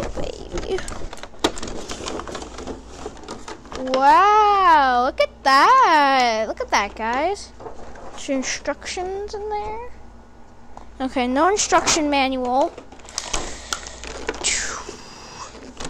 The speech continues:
Okay, so it looks like it, it's tied. I'm gonna, okay, I'll be right back.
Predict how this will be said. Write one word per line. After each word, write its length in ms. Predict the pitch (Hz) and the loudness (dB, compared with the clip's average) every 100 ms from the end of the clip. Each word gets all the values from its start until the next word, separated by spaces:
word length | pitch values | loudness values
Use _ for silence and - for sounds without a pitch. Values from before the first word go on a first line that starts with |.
| - - - - - - - - - - | -12 -16 -18 -18 -10 -10 -10 -20 -18 -10
Okay, 760 | 269 - - 254 220 208 202 | -10 -10 -10 -4 -2 -2 -4
so 380 | 220 - 254 262 | -6 -6 -2 -2
it 120 | 233 | 0
looks 220 | 285 - - | -2 -2 0
like 200 | 440 381 | 0 2
it, 220 | 330 311 277 - - - - - - - - - | 2 2 -2 -12 -14 -18 -20 -20 -20 -20 -20 -4
it's 500 | 254 - - - - - - - - - | -4 -4 -8 -4 -4 -4 -6 -8 -8 -2
tied. 1200 | 302 302 285 240 220 214 220 226 226 240 294 302 320 - - - - - - - | 4 6 8 8 6 4 2 0 0 2 2 0 -8 -16 -12 -6 -6 -6 -8 -2
I'm 140 | 285 | 0
gonna, 260 | 349 381 - - - | 2 0 -2 -6 -2
okay, 260 | 285 254 214 | 0 0 4
I'll 160 | 277 320 | 4 4
be 100 | 302 | 0
right 380 | 254 294 - - | 4 4 4 2
back. 260 | 294 294 | 4 2